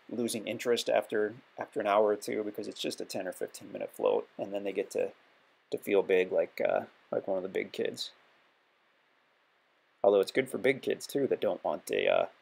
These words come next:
two or three or four hour <laughs> float. That's kinda where I fall. Gorgeous, gorgeous property.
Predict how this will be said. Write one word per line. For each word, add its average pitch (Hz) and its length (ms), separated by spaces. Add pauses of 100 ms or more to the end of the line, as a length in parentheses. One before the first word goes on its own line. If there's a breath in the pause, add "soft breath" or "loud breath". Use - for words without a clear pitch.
two 113 180
or 90 40
three 90 220
or - 60
four 95 280
hour 110 200
<laughs> - 0
float. 127 500 (600 loud breath)
That's 113 100
kinda 113 240
where 95 180
I 113 120
fall. - 400 (2750)
Gorgeous, 110 480
gorgeous - 340
property. 58 560